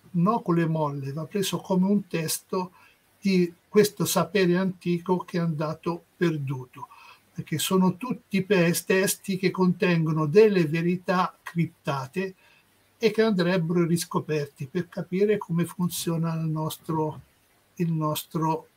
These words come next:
il nostro mondo.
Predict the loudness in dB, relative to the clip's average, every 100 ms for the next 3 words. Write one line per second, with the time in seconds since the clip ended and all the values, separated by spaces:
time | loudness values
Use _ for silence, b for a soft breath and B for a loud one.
0 | _ _ _ _ _ _ _ _ _ _
1 | _ _ _ -2 0 0 0 2 2 0
2 | -2 -10